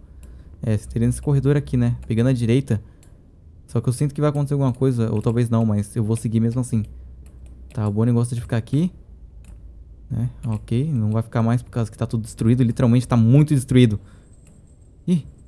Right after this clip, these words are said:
Ué, tá fazendo barulho de... De corrente, sendo que eu não tô na corrente, cara. Hum, não tem como acessar por aqui. Vai ter que dar a volta.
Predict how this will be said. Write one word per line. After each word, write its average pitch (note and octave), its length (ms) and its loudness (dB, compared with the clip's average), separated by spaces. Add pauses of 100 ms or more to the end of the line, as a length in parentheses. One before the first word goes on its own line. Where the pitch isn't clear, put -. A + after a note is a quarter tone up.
(2000)
Ué, D#3+ 120 0
tá - 140 -2
fazendo C3+ 300 0
barulho D#3+ 240 6
de... D#3 280 -4 (680)
De B2 100 -2
corrente, C3+ 340 6
sendo D3 180 0
que D3+ 80 0
eu C3+ 40 2
não D#3+ 120 0
tô E3 260 -2 (960)
na C3 100 -6
corrente, C3 380 -2
cara. G#2+ 260 -4 (1080)
Hum, C#3+ 480 0
não C3 120 0
tem C3 120 -6
como C3 120 -2
acessar C3 260 -6
por C3+ 120 -2
aqui. A#2 320 0
Vai A2 180 0
ter A#2 80 -4
que A2 60 -2
dar B2 120 4
a - 20 4
volta. A2 420 0